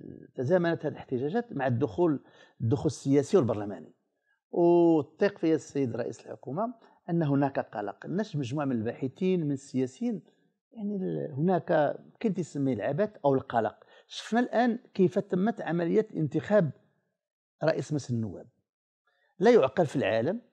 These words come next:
معارضة، معارضة تصوت الأغلبية، وهناك برلمانيون ينت-،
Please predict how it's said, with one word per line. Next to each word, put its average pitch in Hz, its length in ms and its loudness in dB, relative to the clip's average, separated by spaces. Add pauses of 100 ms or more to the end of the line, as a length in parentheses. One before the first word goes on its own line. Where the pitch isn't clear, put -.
(280)
معارضة، 139 720 4 (340)
معارضة 113 520 -2 (220)
تصوت 254 420 0
الأغلبية، 95 540 0 (600)
وهناك 180 520 6
برلمانيون 175 920 4
ينت-، 160 260 2